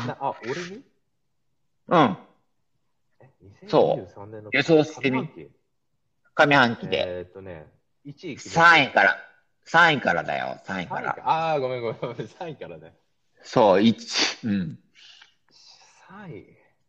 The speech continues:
Speaker 2: 三位なんや。
Speaker 1: 上半期でしょ？
Speaker 2: うん。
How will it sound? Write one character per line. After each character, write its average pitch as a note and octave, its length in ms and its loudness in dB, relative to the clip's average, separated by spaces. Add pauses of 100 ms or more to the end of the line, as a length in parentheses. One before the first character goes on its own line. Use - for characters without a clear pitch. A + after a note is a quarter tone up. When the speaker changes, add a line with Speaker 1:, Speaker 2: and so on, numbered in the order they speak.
Speaker 2:
三 C#3 380 2
位 F#2 280 -6
な E2+ 100 -8
ん D#2+ 80 -8
や。 E2 60 -8
Speaker 1:
上 E2+ 60 -10
半 A3+ 160 -12
期 A2 100 -16
で E2+ 120 -12
し - 100 -20
ょ？ D2 220 -20 (1120)
Speaker 2:
う C3+ 80 0
ん。 A2+ 180 0